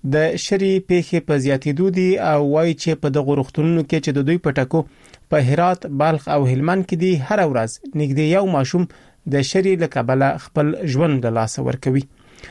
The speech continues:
دوی ویلي چې په همدې درې روغتونونو کې د شري شاوخوا پنځه زره مشکوکې پیښې یوازې په تیرو دوو میاشتو کې ثبت کړي دي.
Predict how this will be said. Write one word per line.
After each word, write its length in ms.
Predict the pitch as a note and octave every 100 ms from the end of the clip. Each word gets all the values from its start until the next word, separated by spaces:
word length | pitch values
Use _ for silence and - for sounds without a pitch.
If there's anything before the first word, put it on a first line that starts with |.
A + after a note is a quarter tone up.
| - -
دوی 160 | D3
ویلي 260 | D3+ D#3 D#3
چې 100 | D3+
په 140 | C#3
همدې 540 | C3+ C#3 C#3 D#3+ D#3 C3+
درې 140 | D#3 D3+
روغتونونو 460 | C#3 - D#3 F#3+
کې 280 | F#3+ F#3 F#3
د 120 | D#3
شري 520 | - - F#3 F#3+ G3 E4 D#4 - _ _ _ A3+ D#3+
شاوخوا 640 | - D#3+ F3 - - D#3+
پنځه 320 | D3 D3 D3
زره 260 | F3+ F3 E3
مشکوکې 420 | D3 C3+ F#3+ F#3 F#3
پیښې 260 | F3+ G3+ F#3+ - - _
یوازې 380 | B2+ B2 D3+ D3+
په 140 | C#3+ C#3
تیرو 440 | D3 D3+ D3+ E3
دوو 260 | C#3 C3+ C#3+
میاشتو 400 | D3+ D#3+ - B2
کې 300 | B2 A#2 -
ثبت 380 | - A2+ -
کړي 140 | B2 B2+
دي. 140 | C3+